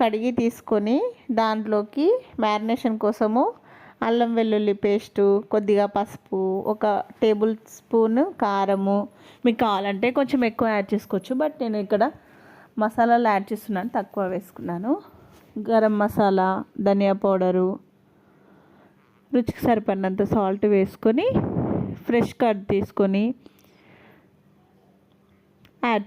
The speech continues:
చేసుకోవాలి. మనము దాన్ని నీట్‌గా కలియబెట్టుకొని, ఒక హాఫ్ అన్ అవర్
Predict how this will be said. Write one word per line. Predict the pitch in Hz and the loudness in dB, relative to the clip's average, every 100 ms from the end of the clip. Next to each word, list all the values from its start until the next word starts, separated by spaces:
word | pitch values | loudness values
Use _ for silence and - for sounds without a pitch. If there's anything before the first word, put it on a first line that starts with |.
| - | 0
చేసుకోవాలి. | 185 - - 160 143 - - _ _ _ _ - - - - _ _ _ _ _ - - - - - - - _ _ _ _ _ _ _ _ _ _ _ _ _ _ _ _ _ _ _ _ _ _ _ - | -2 -2 -2 -2 -2 -6 -12 _ _ _ _ -20 -20 -20 -20 _ _ _ _ _ -20 -20 -18 -16 -16 -18 -20 _ _ _ _ _ _ _ _ _ _ _ _ _ _ _ _ _ _ _ _ _ _ _ -2
మనము | 208 196 202 233 | 0 0 0 0
దాన్ని | 214 196 185 | 0 -2 -2
నీట్‌గా | 190 196 208 247 311 415 - | 0 0 0 0 0 -2 -4
కలియబెట్టుకొని, | 208 190 185 196 190 - 190 247 403 - - - _ _ - - _ _ _ _ 208 | 0 2 2 0 -4 -2 0 0 0 -6 -14 -20 _ _ -20 -20 _ _ _ _ -4
ఒక | 202 208 202 | 0 0 0
హాఫ్ | 208 226 233 | 0 0 -2
అన్ | 214 190 | 0 2
అవర్ | 190 208 | 2 2